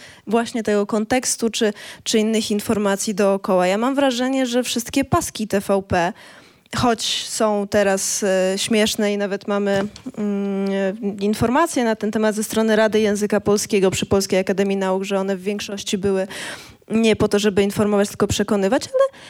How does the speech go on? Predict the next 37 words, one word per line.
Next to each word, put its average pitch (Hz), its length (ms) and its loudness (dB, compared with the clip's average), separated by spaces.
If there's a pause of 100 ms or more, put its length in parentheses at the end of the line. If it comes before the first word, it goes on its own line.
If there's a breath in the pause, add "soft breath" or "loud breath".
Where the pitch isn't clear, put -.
(140 loud breath)
jakby 415 200 2
takie 381 280 0
rozłożyć 349 480 4
logicznie, 262 840 0 (180)
to - 160 0
one 349 180 0 (320)
są 359 260 2 (100)
prawdziwe, 208 640 0 (120)
a 220 80 2
jednocześnie 339 760 0
nimi 294 280 2
nie 233 200 2
są. 151 280 -6
Więc 190 160 0
jest 311 180 0
jeszcze 330 220 -2
coś 294 200 -2
takiego 254 340 0
jak 269 220 2 (360 loud breath)
agenda. 185 720 0
Powiedziano 285 520 4
o 196 60 2
Wośpie 175 480 0
przecież. 175 360 -8
Pamiętają 226 520 0
państwo, 185 340 -2
kiedy 190 260 -2
to 180 120 -2
było? 175 180 0
Chyba 208 200 2
w 202 40 -2
zeszłym 214 360 0
roku. 180 320 -2
Trzydzieści 226 480 0
sekund. 190 420 -2
No 233 60 0
powiedziano. 320 640 2